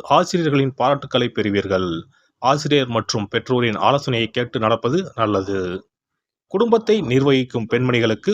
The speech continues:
பல வகைகளிலும் முன்னேற்றம் தரும் மாதமாக இம்மாதம் அமையும். புகுந்த வீட்டு உறவினர்கள் மத்தியில் மதிப்பும் மரியாதையும் கூடும். அலுவலகம் செல்லும் பெண்மணிகளுக்கு சிறப்பான பலன்கள் ஏற்படக்கூடும்.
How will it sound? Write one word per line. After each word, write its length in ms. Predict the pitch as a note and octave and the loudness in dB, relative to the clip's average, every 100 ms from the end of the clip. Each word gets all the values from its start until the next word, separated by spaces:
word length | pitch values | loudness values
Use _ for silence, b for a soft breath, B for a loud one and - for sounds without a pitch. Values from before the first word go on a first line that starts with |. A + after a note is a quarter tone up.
| G#3+ _ | -4 _
பல 220 | C3 F#3+ | 0 0
வகைகளிலும் 580 | D#3+ C#3+ C#3+ C3 B2 B2+ | 0 0 2 2 0 -4
முன்னேற்றம் 520 | A2+ A#2+ C3+ - C3+ | -4 -2 -2 0 -4
தரும் 240 | C3 A#2 G#2+ | -2 -4 0
மாதமாக 460 | A2 C3+ C3+ B2+ E3+ | 0 2 2 2 0
இம்மாதம் 480 | B2+ A2+ A2 A2 G#2 | -2 -2 0 0 -2
அமையும். 380 | F2+ A2 B2+ F#3+ - | -6 -4 -2 -4 -6
புகுந்த 320 | - G#3 B3+ A#3 | -2 2 2 2
வீட்டு 300 | E3+ D#3+ D#3+ E3+ | 2 0 0 0
உறவினர்கள் 540 | C3+ D3 D3 B2+ A2+ | 2 4 2 2 0
மத்தியில் 460 | G#2+ A2 C3 F3 G3+ | -2 -4 -2 -2 -2
மதிப்பும் 520 | A#2+ C3+ G3 - F#3 E3+ | -2 0 0 -2 -4 0
மரியாதையும் 580 | A#2+ C#3 B2+ C3 C#3 | 2 2 2 0 -2
கூடும். 420 | C#3 A2 G2+ G#2+ G2 G2 - _ - | -4 -4 -4 -4 -6 -10 -18 _ -2
அலுவலகம் 560 | D3 F3 D#3 C3 A2 | 0 2 2 2 -2
செல்லும் 320 | - C3 B2+ - | 0 2 2 0
பெண்மணிகளுக்கு 640 | B2+ C3+ B2 B2 A#2+ - | 0 0 2 2 0 -2
சிறப்பான 500 | G#3 - D3+ D3+ D3 C3+ | -2 0 0 2 0 2
பலன்கள் 460 | C3 B2+ A#2+ A#2 | 2 2 2 0
ஏற்படக்கூடும். 720 | G2+ B2 - A#2 - B2 G3+ | 0 -2 -2 -4 -2 0 0